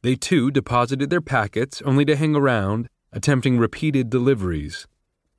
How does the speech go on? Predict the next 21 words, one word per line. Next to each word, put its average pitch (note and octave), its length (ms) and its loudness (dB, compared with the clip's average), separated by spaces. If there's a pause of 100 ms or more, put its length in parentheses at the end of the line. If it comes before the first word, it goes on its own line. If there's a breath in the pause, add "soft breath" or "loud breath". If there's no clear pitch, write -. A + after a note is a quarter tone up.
But G2+ 140 -4
the A2+ 80 -4
drones, C#3+ 640 2
which A2 140 -4
had A2 120 -2
been G#2+ 220 0
timed C3 440 0
for G#2+ 160 0
a G2 60 0
smooth A#2 520 0
airdrop, G#2+ 680 0 (240)
began C#3 320 0
to C3+ 80 2
bump C#3 340 -2
into E3 260 2
one F2+ 200 -2
another D#2 400 -6
and F#2+ 140 -2
sometimes A2+ 720 -2
into A2+ 260 -2
Mizzen. G2+ 500 0